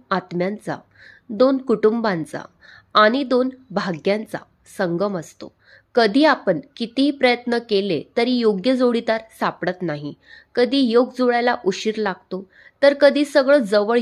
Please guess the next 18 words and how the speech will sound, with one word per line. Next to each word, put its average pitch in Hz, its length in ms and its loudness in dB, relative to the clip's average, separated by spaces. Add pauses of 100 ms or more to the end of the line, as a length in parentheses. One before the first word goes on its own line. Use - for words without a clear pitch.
येऊनही 190 520 -2 (140)
काहीतरी 208 420 0
अडथळा 196 480 -2
निर्माण 170 400 -4 (120)
होतो. 175 380 -6 (500)
म्हणूनच 240 560 0
मंडळी, 190 440 -2 (160)
आता 196 280 0
आपण 233 340 -2 (200)
असे 214 300 0
उपाय 269 360 0
करणार 180 460 -2 (100)
आहोत 190 300 -4 (560)
जे 285 220 -2
घरातील 208 500 -2 (220)
अडथळे 202 420 0 (180)
कमी 190 240 -2
करतील, 165 500 -4